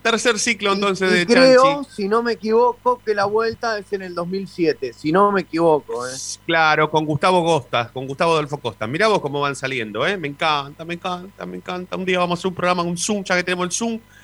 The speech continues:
Speaker 1: con cincuenta personas. Me encanta, me encanta. Va a ser un quilombo, pero va a ser divino. Eh,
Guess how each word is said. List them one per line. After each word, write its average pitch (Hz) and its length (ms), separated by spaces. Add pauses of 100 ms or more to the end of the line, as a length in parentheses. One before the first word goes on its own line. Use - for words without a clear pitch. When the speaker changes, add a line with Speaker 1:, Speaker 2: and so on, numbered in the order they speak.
Speaker 1:
con 190 160
cincuenta 196 540
personas. 175 460
Me 170 80
encanta, 147 360
me 147 80
encanta. 139 220
Va 160 60
a 160 40
ser 170 120
un 165 40
quilombo, 165 320
pero 147 140
va 147 80
a - 20
ser 156 140
divino. 139 340 (600)
Eh, 160 340